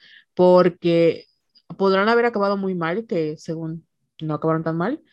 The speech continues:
no fue parte de Jessica, fue parte de la, hoy sí que la otra parte, pero se me hizo súper ingrato que hay-, te hayan tratado de esa manera, y más con todas las responsabilidades que tenías que cargar, y más con todo lo que habías hecho por ellos. Entonces,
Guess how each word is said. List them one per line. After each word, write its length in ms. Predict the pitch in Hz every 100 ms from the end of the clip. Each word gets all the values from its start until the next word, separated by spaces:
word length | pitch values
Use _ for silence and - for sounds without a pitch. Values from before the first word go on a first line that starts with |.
| _ _ _
no 200 | 175 170
fue 240 | 190 175
parte 280 | 165 156 165
de 60 | 160
Jessica, 360 | 165 180 185
fue 220 | 190 160 160
parte 280 | 151 -
de 180 | 156 - -
la, 220 | 151 -
hoy 120 | 185
sí 120 | 185 190
que 80 | 180
la 80 |
otra 180 | 165 160
parte, 320 | 156 175 247 - _ _ _ _ _
pero 480 | 185 175 170 127 _
se 160 | - 180
me 60 | 180
hizo 140 | 196
súper 480 | 185 - 226 220 190
ingrato 580 | 180 165 156 147 143 _ _ _ _
que 420 | 156 151 147 160 -
hay-, 300 | 160 160 -
te 100 | 170
hayan 140 | 165
tratado 260 | 170 160 156
de 80 | 160
esa 140 | 160
manera, 420 | 156 156 175 220 _ _ _ _
y 140 | 190
más 460 | 180 180 202 262 -
con 380 | _ 180 170 170
todas 240 | 175 196
las 120 | 196
responsabilidades 480 | 190 - 165 165 160
que 80 | 165
tenías 280 | 160 156 -
que 100 | 156
cargar, 380 | 143 151 180 214 - _
y 140 | 185 175
más 280 | 165 170
con 140 | - 180
todo 140 | 160
lo 140 | 160 160
que 80 |
habías 260 | 156 156 170
hecho 220 | 160 160
por 140 | 151 143
ellos. 260 | - 156
Entonces, 720 | 165 175 165 170 190 190 190